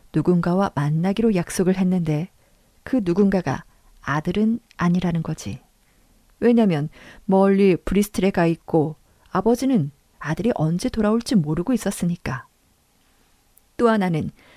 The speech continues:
피살자가 아들이 돌아왔다는 것을 알기도 전에 "쿠이!" 하고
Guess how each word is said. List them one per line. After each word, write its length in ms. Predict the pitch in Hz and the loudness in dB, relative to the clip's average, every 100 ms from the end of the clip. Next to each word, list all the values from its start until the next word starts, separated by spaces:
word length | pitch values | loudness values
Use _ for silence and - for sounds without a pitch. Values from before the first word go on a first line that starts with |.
| - | -8
피살자가 840 | - 240 220 208 214 196 180 131 - _ - | -2 0 0 0 -2 0 0 -2 -8 _ -8
아들이 340 | 156 175 233 | -4 -2 -2
돌아왔다는 640 | - - 214 220 - 220 220 | -2 0 0 2 2 2 2
것을 260 | 226 247 - | 0 -2 0
알기도 480 | 175 180 220 220 | 0 0 0 0
전에 320 | 214 208 240 247 _ _ _ - | 2 2 2 0 _ _ _ -4
"쿠이!" 460 | - 311 175 - - | 0 2 0 -2 -8
하고 360 | - - 202 | -10 -6 -4